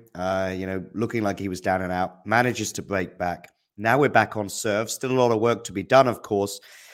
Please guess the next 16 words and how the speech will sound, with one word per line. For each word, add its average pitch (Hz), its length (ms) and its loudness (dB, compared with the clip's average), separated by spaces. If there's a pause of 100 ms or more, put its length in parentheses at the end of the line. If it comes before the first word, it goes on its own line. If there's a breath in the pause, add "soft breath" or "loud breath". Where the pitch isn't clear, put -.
(200 loud breath)
but 139 140 4
he 135 100 0
does 165 280 6
win 147 240 4
that 107 200 2
set. - 300 0
And 117 140 -8
going 156 260 4
into 156 220 0
the 110 120 -2
fifth, - 580 -2 (460 soft breath)
um, 104 540 0 (180)
did 120 180 0
you 123 120 0
now 117 380 6
think 113 500 -2